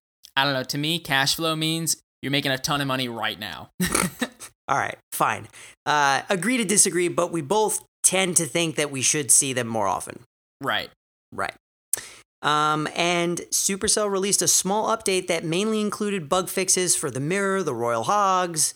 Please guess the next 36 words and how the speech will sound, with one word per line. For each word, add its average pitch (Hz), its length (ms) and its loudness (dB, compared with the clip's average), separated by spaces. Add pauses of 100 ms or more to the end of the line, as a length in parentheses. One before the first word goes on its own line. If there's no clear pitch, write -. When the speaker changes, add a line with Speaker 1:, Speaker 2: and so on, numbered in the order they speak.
Speaker 2:
uh, 78 380 -2 (200)
purchase 180 320 0
chests 180 300 2
that 131 100 -4
didn't 170 200 -2
show 160 200 2
up 180 160 -4
for 180 80 -2
some 185 220 0
reason, 185 300 -2
which 156 180 -2
was 110 120 -8
weird, 202 380 -2 (300)
but 151 100 0
it 143 160 -2
also 254 300 2
included 214 460 -2
taking 214 340 0
the 170 80 2
four 254 320 -2
king 330 320 -2
emotes 143 580 0 (260)
and 147 200 0
moving 240 340 0
them 214 160 0
down 226 300 0
to 196 120 2
the 139 240 -4 (120)
base 240 340 4
row 156 460 0 (240)
if 175 180 0
you 175 100 0
didn't 185 440 0
purchase 220 360 0
them. 101 220 -4
So, 180 340 2